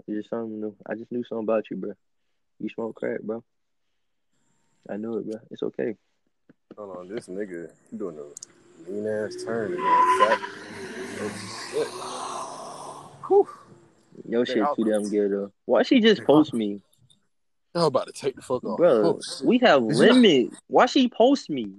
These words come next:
Speaker 1: No, I'm heated. No, I'm just
Speaker 2: Whoa,
Speaker 1: heated.
Speaker 2: whoa, whoa, whoa. She posted you? Whoa, whoa, whoa.
Speaker 1: Oh, bro.
Speaker 2: Dexter.
Speaker 1: Uh, oh, my God.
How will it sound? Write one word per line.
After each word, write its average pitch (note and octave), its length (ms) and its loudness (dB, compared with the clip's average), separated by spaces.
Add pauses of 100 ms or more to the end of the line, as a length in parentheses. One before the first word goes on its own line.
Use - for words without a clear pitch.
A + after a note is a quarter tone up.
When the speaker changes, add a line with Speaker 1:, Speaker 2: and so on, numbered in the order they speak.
Speaker 1:
No, A3 320 6
I'm F#3 160 0
heated. D#3+ 400 0 (460)
No, G#3+ 120 4
I'm A3+ 220 4
just G#3 140 -2
Speaker 2:
Whoa, - 120 8
Speaker 1:
heated. F3+ 280 8
Speaker 2:
whoa, A3 180 8
whoa, - 180 8
whoa. A4 160 8
She - 180 2
posted - 360 6
you? A#4+ 320 4
Whoa, B4+ 260 4
whoa, B4 220 -6
whoa. G#4 400 2
Speaker 1:
Oh, - 0 -
bro. C3 540 0
Speaker 2:
Dexter. C#3+ 680 0
Speaker 1:
Uh, A2+ 320 -4
oh, B2+ 160 0
my A#2+ 220 -2
God. A#2+ 460 -4